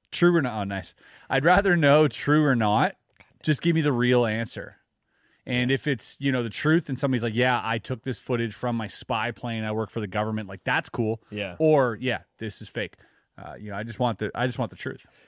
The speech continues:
Speaker 2: You see, uh, today, like, the, it's all over the internet today, the Japanese, whatever, they're, like, they're, like, looking in space now 'cause they sent a message out there in nineteen eighty-three. It's been forty years
Speaker 1: Yeah,
Speaker 2: now. They're,
Speaker 1: apparently
Speaker 2: like,
Speaker 1: today they're gonna
Speaker 2: yeah,
Speaker 1: get the
Speaker 2: they're,
Speaker 1: message
Speaker 2: like,
Speaker 1: back.
Speaker 2: they're gonna try and,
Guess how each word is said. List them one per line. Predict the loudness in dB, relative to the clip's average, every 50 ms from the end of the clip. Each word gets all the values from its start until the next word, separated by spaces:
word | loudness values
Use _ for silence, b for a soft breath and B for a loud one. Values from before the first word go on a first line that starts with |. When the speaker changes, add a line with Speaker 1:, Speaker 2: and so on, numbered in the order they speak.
| b b b _ _
Speaker 2:
You | -14 -14 -14
see, | -10 -8 -6 -6 -4
uh, | -2 0 0 0 -2 -4 -6 -8 -10 -12 -14 -12
today, | -10 -8 -4 -2 -2 -2 -2
like, | -2 -4 -4 -6 -8 _ _ _ _ _ _ _ _ -14
the, | -10 -8 -8 -8 -8 -10 -12 -16 _ _ _ -20 -20 -20 _ _ _ _
it's | -16 -8 -6
all | -6 -4
over | -4 -6 -6
the | -8
internet | -8 -10 -10 -12 -12 -12
today, | -12 -12 -10 -10 -12 -14 -16 -18
the | -18 -16
Japanese, | -12 -10 -10 -10 -10 -10 -12 -10 -10 -10 -10 -12 -14 -18 -20 -20 -20 _
whatever, | -14 -12 -10 -10 -10 -10 -10 -10 -10
they're, | -10 -12 -12 -12
like, | -12 -12 -14 -14 _ _
they're, | -12 -10
like, | -10 -10 -12 -16 -20 _ _ _ _ _ _
looking | -12 -12 -10 -10 -10 -10
in | -10 -12
space | -12 -12 -10 -10 -10 -10 -10
now | -12 -12
'cause | -12 -12 -12
they | -14
sent | -12 -12 -12 -12
a | -12
message | -12 -12 -12 -12 -14 -12 -12
out | -12 -10 -10
there | -12
in | -12 -12
nineteen | -12 -14 -14 -14 -12 -12
eighty-three. | -12 -12 -14 -16 -16 -16 -14 -14 -14 -14
It's | -14 -16
been | -16 -18 -14
forty | -10 -10 -8 -8 -8 -10
years | -10 -10 -10 -6 -4
Speaker 1:
Yeah, | -2
Speaker 2:
now. | -2 -2
They're, |
Speaker 1:
apparently | 0 -2 -2 -2 -4
Speaker 2:
like, | -6
Speaker 1:
today | -6 -4 -2 -2 -2 -2
they're | -4 -4
gonna | -4 -4
Speaker 2:
yeah, | -2
Speaker 1:
get | -2
the | -2
Speaker 2:
they're, | -4 -4
Speaker 1:
message | -4 -6 -6 -6
Speaker 2:
like, | -6
Speaker 1:
back. | -4 -4 -4 -4
Speaker 2:
they're | -4 -4
gonna | -6 -6 -8
try | -8 -8 -6 -6 -6
and, | -8 -10 -12